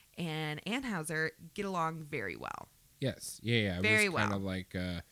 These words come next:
Speaker 2: Anheuser was, like, the old man, and Busch was, like, the young pup that he was, like, taking him under his wing and stuff.
Speaker 1: Yeah. So around his twenties,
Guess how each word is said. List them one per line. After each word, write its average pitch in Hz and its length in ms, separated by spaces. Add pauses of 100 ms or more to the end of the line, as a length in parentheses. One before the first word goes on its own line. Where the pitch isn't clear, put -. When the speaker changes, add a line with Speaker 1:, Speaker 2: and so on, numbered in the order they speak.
(300)
Speaker 2:
Anheuser 101 680
was, 92 420
like, 92 220
the 92 140
old 98 300
man, 98 320
and 87 180
Busch 90 320
was, 90 240
like, 92 160
the 87 80
young 92 300
pup 87 320
that 85 160
he 90 100
was, 87 160
like, 85 200
taking 92 280
him 85 140
under 78 220
his 78 140
wing 78 240
and - 140
stuff. - 320
Speaker 1:
Yeah. 185 800
So - 300
around 339 480
his - 260
twenties, 240 1160